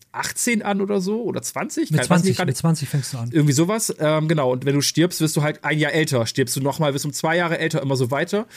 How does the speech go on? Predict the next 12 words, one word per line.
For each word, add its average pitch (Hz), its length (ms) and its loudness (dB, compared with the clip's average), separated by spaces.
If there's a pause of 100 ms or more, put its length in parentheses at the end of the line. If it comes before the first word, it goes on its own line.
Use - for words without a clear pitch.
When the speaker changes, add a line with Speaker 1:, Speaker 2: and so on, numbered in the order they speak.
(300)
Speaker 1:
Und 147 160 0
das 139 100 0
Spiel 185 360 0
oder 139 140 2
dein, 131 200 0
dein 127 180 0
Durchlauf 156 400 0
endet 151 260 -4
halt 139 140 -2
erst, 143 400 -4
wenn, 131 320 0 (120)
ähm, 127 460 0